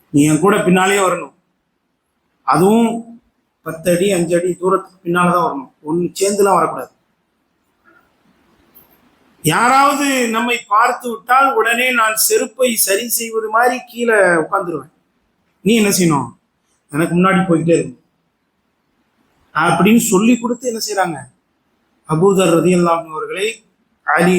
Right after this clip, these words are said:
ரலியல்லாஹு அன்ஹு அவர்கள் அழைத்து சென்று இறுதியாக நபிகள் நாயகம் ஸல்லல்லாஹு அலைஹி வஸல்லம் அவர்களை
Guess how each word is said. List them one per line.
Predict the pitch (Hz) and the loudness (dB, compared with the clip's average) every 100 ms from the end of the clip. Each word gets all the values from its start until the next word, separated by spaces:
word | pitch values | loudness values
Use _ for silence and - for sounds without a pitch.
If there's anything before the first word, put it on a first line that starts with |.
| 160 | 0
ரலியல்லாஹு | 151 175 170 160 165 | 0 0 0 2 0
அன்ஹு | 160 151 | 0 -8
அவர்கள் | 147 147 139 | -10 -10 -6
அழைத்து | 143 160 - 175 | -4 -4 -10 -16
சென்று | 185 185 240 185 - _ _ - | -14 -8 0 0 0 _ _ -4
இறுதியாக | 185 190 190 180 180 165 | -2 0 2 2 0 -2
நபிகள் | 156 180 202 | -4 -6 -6
நாயகம் | 190 175 - | -8 -10 -14
ஸல்லல்லாஹு | 160 180 180 | -8 -2 -2
அலைஹி | 175 | -4
வஸல்லம் | 165 165 | -8 -6
அவர்களை | 160 151 156 | -4 -4 -4